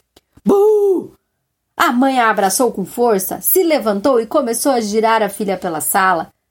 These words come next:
Todos começaram a rir. Como era bom fazer teatro!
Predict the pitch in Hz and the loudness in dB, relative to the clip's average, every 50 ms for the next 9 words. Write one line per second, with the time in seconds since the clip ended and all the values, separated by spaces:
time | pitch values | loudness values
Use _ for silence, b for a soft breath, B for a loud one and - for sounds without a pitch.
0 | _ _ _ _ - 277 208 196 190 - - - 240 220 262 262 - - 226 208 | _ _ _ _ -2 0 0 0 -2 -4 -4 -2 0 0 0 -2 0 -2 -2 0
1 | 214 233 285 415 381 294 277 302 339 349 339 - _ _ _ _ _ _ _ _ | 0 0 2 2 2 4 4 2 2 0 -2 -6 _ _ _ _ _ _ _ _
2 | _ _ _ _ _ _ - - 508 440 330 247 240 254 247 247 240 233 233 220 | _ _ _ _ _ _ -2 0 2 2 2 2 0 2 2 2 2 2 2 2
3 | 208 202 190 180 180 208 208 208 202 196 - 202 185 185 - 190 185 185 185 - | 0 0 -2 -2 0 -2 -2 -2 -2 -4 -6 -6 -4 -4 -4 -4 -4 -4 -6 -6
4 | 202 165 160 160 165 170 170 175 - - - 185 180 | -6 -4 -2 0 0 0 0 0 -4 -8 -14 -16 -16